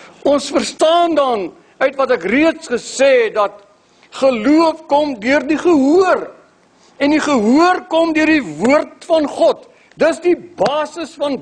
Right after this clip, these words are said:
Bybelse geloof. Om terug te kom na my eerste stelling. Vrees werk op dieselfde basis.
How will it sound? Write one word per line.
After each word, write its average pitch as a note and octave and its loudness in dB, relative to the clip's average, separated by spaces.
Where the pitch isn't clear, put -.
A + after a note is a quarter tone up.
Bybelse D4 -2
geloof. C4+ 2
Om F#3+ -4
terug D4 -2
te E4+ -4
kom C4 -2
na A#3 0
my A3 0
eerste A#3 -2
stelling. A3 -2
Vrees C4 -2
werk G#3 -2
op F3+ -4
dieselfde F#3+ -2
basis. A#2+ -6